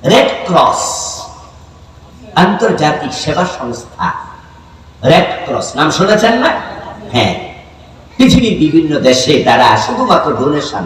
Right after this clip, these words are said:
দেয়, ঔষধ দেয় বিনা পয়সায়, হাসপাতাল বানিয়ে দেয়। আপনাদের সাতক্ষীরা অঞ্চলে, বাগেরহাট অঞ্চলে একবার সিডর হয়েছিল না?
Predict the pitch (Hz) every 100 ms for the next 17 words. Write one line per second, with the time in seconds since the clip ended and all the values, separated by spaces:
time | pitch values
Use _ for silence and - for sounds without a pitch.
0 | - - - - - - - - - -
1 | - 170 185 - - - - - - -
2 | 143 143 - - - - - - - -
3 | - - - - - 175 - 117 110 120
4 | 113 104 95 90 90 - - - - -
5 | - - - - - - 175 196 196 202
6 | - - - 214 185 175 - 143 147 120
7 | - - - - - 156 180 202 190 -
8 | 160 151 151 135 131 113 131 - - 175
9 | 185 185 - 196 196 208